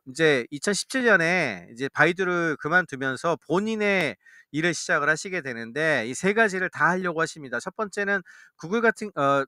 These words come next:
이제 스탠퍼드로 돌아가셨죠. 스탠퍼드에서, 어, 여전히 이제 테니어 트랙 교수로 그 활약을 하실 수 있었지만 활약을, 활약을 하시다가 최근에 제가 알기로는 이제 풀타임은 그만두시고 그냥 어필리에이티드 패컬티, 그러니까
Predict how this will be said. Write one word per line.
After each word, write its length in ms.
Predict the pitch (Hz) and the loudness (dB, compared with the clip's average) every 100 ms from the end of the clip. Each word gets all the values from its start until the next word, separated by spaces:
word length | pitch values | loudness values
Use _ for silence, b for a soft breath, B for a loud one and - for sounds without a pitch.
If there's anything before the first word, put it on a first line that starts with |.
| _ | _
이제 100 | 135 | -10
스탠퍼드로 520 | - 262 240 226 202 | -4 -4 0 0 0
돌아가셨죠. 800 | 160 147 151 139 156 - 139 156 | 2 4 4 2 -4 -4 0 0
스탠퍼드에서, 1000 | 143 214 202 202 180 165 156 165 165 151 - B B B 127 | 0 -4 -4 -6 -4 -4 -4 0 2 2 0 B B B -2
어, 160 | 127 123 139 | 0 0 0
여전히 340 | 147 180 180 | 0 0 -2
이제 140 | 156 156 | -4 -6
테니어 320 | 180 190 190 | -6 -4 -4
트랙 220 | - 170 | -6 -8
교수로 560 | 156 - 156 156 135 117 _ | -8 -6 -2 -2 -2 -4 _
그 120 | 120 | -6
활약을 460 | 165 185 185 170 156 | -4 0 0 0 -4
하실 180 | 185 214 | -6 -8
수 140 | - | -8
있었지만 680 | 131 170 160 - 135 147 151 | -6 -6 -6 -6 -2 -2 -2
활약을, 340 | 175 190 185 180 | -4 0 2 2
활약을 300 | 202 175 185 | 2 0 -2
하시다가 680 | - - 156 175 185 107 B B B - | -2 2 2 6 4 4 B B B -8
최근에 680 | 208 196 190 190 180 131 - | -6 -2 0 2 2 0 -2
제가 220 | 156 160 | 2 2
알기로는 400 | 143 156 160 143 | 2 -2 -6 -6
이제 200 | 127 139 - | -6 -6 -6
풀타임은 460 | 220 196 196 175 | -6 -2 -4 -4
그만두시고 840 | 143 139 151 127 - 127 135 165 147 | -8 -6 -6 -8 -12 -10 -6 -6 -6
그냥 400 | 139 139 123 180 b b b - | -2 -2 -2 -8 b b b -10
어필리에이티드 680 | 160 - 202 190 170 - _ | -6 -6 -6 -4 -6 -8 _
패컬티, 440 | 139 - 123 - 151 | -10 -8 -12 -8 -8
그러니까 480 | 147 127 127 123 120 | -6 -8 -4 -2 -2